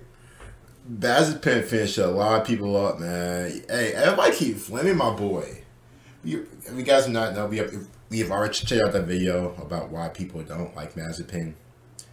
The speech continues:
Y'all need to hop off my boy, man. Listen, listen. Listen, is he good? I mean, probably not. I mean, is he shit?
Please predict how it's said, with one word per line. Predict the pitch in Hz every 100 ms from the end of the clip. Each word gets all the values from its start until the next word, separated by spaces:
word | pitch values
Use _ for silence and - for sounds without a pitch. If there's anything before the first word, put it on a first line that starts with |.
| - - - - -
Y'all | 123 - 190
need | 127 107
to | 120
hop | 117 110 107
off | 117 160 165
my | 107 90
boy, | 98 139 190 156
man. | 110 123 139 147 143 -
Listen, | 214 208 175 165 143 131
listen. | 196 202 185 190 170 143 95 - - - - - - - - - - - - - - - - - -
Listen, | 160 160 135 104 - - - - _ -
is | 135 139
he | 139
good? | 127 143 160 160 - - - _ - _ - - -
I | 127
mean, | 127 123 117 - - -
probably | 127 123 123
not. | 135 92 -
I | 104
mean, | 107 101 85 - _ - -
is | 110
he | 95
shit? | 92 139 156 151 -